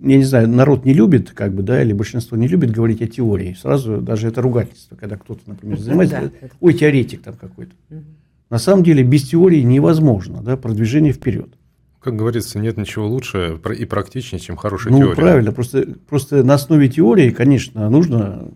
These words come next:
Speaker 1: исследования проводить, эмпирический материал собирать, выводы какие-то делать, э, проекты реализовывать, гипотезы выдвигать,
Speaker 2: Да.
Speaker 1: их подвергать, э, подтверждать, точнее, и так далее, и так
Speaker 2: И
Speaker 1: далее.
Speaker 2: за истину бороться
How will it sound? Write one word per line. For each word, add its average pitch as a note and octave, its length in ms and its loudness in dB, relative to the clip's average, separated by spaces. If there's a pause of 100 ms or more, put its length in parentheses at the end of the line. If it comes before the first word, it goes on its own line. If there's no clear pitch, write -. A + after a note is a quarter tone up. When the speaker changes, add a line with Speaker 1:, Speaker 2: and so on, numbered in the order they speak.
(160)
Speaker 1:
исследования C#3+ 500 2
проводить, A2+ 460 -4
эмпирический G#2 460 -6
материал B2 380 0
собирать, A2+ 460 -4
выводы B2+ 320 4
какие-то A2 400 -8
делать, G2+ 400 -4 (600)
э, G2+ 600 2
проекты C#3 480 2
реализовывать, A2 760 -2
гипотезы C3+ 600 0
выдвигать, A#2 520 0
Speaker 2:
Да. - 60 -8
Speaker 1:
их A2+ 60 -14
подвергать, A2 680 -6
э, A#2+ 600 -14
подтверждать, A2+ 520 -4
точнее, G#2 300 -10
и A2 40 -10
так C3 180 -4
далее, A#2+ 200 0
и - 40 -6
так G#2+ 120 -8
Speaker 2:
И - 20 -10
Speaker 1:
далее. B2+ 80 -8
Speaker 2:
за E3+ 140 -6
истину D3+ 420 -4
бороться D3 480 -18